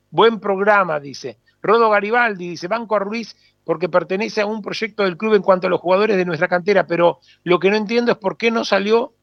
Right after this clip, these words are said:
eh, a cerrarse un poco más, dice, se-, sabiendo que tenemos dos tipos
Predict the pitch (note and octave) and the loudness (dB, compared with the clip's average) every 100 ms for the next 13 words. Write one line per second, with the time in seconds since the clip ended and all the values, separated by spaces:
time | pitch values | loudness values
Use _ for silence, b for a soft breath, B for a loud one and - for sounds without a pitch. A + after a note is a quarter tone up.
0 | _ _ _ _ - D#3+ E3 D#3+ D#3+ D#3 | _ _ _ _ -6 -2 0 0 0 0
1 | D3+ C#3+ - _ - C#3+ F3+ G#3 A3+ G3+ | 0 -2 -6 _ -4 0 4 4 2 -2
2 | E3 G#3 G3 A3 F3 D3+ D3 D3 E3 G3+ | -2 -2 0 2 2 -2 -12 -10 -8 -8
3 | - E3 G3 A3+ G3+ F3 - F3+ A3+ G#3+ | -4 -4 -2 -4 -4 -6 -6 -6 -4 -4
4 | A3+ - A#3+ G#3+ | -4 -4 -4 -2